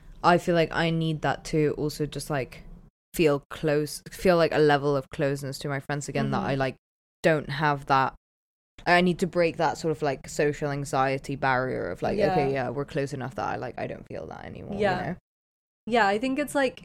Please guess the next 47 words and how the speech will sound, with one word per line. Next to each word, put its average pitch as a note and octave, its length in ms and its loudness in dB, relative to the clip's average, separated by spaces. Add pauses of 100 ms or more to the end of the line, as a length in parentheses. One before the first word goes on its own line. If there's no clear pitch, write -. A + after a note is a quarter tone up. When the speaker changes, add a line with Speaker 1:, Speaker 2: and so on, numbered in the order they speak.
(160)
Speaker 2:
keeping A3 640 -4 (100)
up - 260 0
with, G#3+ 140 -6
like, G3 240 -2
what's - 200 -4 (120)
happening G3+ 420 -6
in F#3 120 -8
people's F#3 480 -6
lives F3+ 420 -2
as F#3+ 140 -8
well, F#3+ 200 0
which F#3 200 -8
is, G3 120 -10
like, - 240 -6 (500)
not G3+ 260 -6
sponsored, G3 680 -6
but F#3+ 300 0
this G3+ 200 -8
app G3+ 200 -4 (160)
called A3 160 -2
Cappuccino, A3 1080 2
Speaker 1:
<laughs> - 40 -2
Speaker 2:
I G#3 120 -2
found G3 320 -4
out F#3+ 180 -4
about F#3+ 300 -4
it, G3 200 -2
and, G3+ 120 -6
like, F#3+ 280 -6
you G#3 200 -4
can G3+ 140 -6
send G3 380 -4
voice F#3+ 320 -4
notes, G3 180 -6
and G#3+ 140 -4
we A3 80 0
haven't G#3+ 240 0
done G3 160 -4
it - 40 -6
every G3 240 -6
day, F#3+ 200 -6
but, - 180 -4
like, G3 240 -4
I - 80 -2
do G3+ 200 -4
think G3 160 -8
it's F#3 120 -6